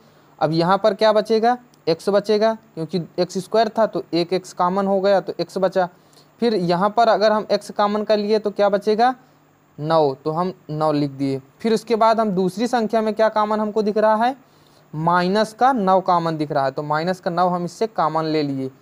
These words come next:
फिर इसके बाद ब्रैकेट लगाया, यहाँ पर अगर नौ कॉमन ले लिया है तो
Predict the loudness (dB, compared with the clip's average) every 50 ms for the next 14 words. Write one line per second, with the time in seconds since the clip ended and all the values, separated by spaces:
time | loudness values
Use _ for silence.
0 | _ _ _ _ _ -6 -2 -2 -2 -2 -2 -2 0 2 2 2 2 0 -6 -20
1 | _ _ _ _ -10 -4 0 0 0 0 0 -2 0 2 2 2 4 4 4 4
2 | 2 0 -4 -10 _ -12 -4 -2 -2 0 0 0 2 4 4 4 4 4 2 2
3 | 2 0 0 2 2 0 2 2 0 -2 -2 0 0 0 0 0 0 0 2 2
4 | 2 2 0 -2